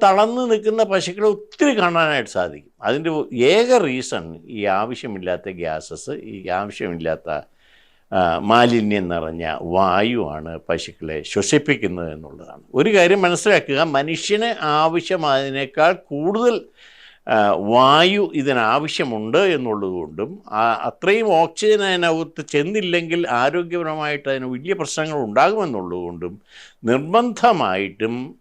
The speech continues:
ഈ എയർ സ്പേസ് കൂട്ടാനും ഫാൻ വെക്കാനും വെള്ളം തെളിച്ചു കൊടുക്കാനുമായിട്ട് ശ്രമിക്കണം. ഇനി മറ്റൊരു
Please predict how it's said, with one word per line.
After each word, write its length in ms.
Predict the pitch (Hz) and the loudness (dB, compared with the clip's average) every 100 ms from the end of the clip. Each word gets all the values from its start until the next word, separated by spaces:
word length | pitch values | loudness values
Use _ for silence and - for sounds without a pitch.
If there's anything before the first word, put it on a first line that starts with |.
| _ 98 87 | _ -12 -10
ഈ 20 | 80 78 - _ _ 87 | -10 -12 -20 _ _ -2
എയർ 160 | 92 101 - | 0 0 -4
സ്പേസ് 360 | 123 113 - 90 | -4 -4 -4 -8
കൂട്ടാനും 520 | 80 85 92 95 127 208 _ _ _ _ _ _ _ _ - | -8 -4 0 0 -2 -12 _ _ _ _ _ _ _ _ -4
ഫാൻ 240 | 151 139 180 113 | 0 2 0 -6
വെക്കാനും 500 | - - 76 73 143 151 160 _ _ _ 233 | -6 -6 -6 -6 -12 -16 -20 _ _ _ -4
വെള്ളം 380 | 87 90 110 123 - _ 101 | -2 0 0 -2 -4 _ -4
തെളിച്ചു 300 | 82 82 131 | -4 -4 -6
കൊടുക്കാനുമായിട്ട് 800 | 92 76 76 78 80 82 73 156 151 | -8 -8 -8 -8 -8 -10 -10 -10 -6
ശ്രമിക്കണം. 460 | 156 123 - - _ _ _ - | -2 -2 -4 -12 _ _ _ -2
ഇനി 160 | 196 185 - - 156 | 2 2 2 -2 4
മറ്റൊരു 520 | 165 240 - 269 254 | 4 2 2 4 6